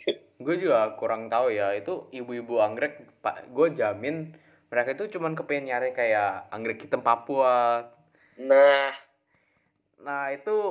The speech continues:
Speaker 2: kalau hoax, itu mungkin kita bahas dalam podcast selanjutnya ya, hoax
Speaker 1: Yes.
Speaker 2: tanaman.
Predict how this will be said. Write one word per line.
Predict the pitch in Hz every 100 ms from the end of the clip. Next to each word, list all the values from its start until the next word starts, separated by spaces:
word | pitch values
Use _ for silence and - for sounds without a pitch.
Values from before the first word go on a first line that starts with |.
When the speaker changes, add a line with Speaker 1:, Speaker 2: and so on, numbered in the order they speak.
| 127 -
Speaker 2:
kalau | 143 131
hoax, | 117 147 127 - -
itu | 110 151
mungkin | 180 170 180
kita | 185 196
bahas | 156 127 127
dalam | 120 117 117
podcast | 113 - 120 - - _ -
selanjutnya | - 113 113 120 120 127 120
ya, | 107 98 98 -
hoax | 110 107 -
Speaker 1:
Yes. | 107 98 101
Speaker 2:
tanaman. | 104 104 101 104 104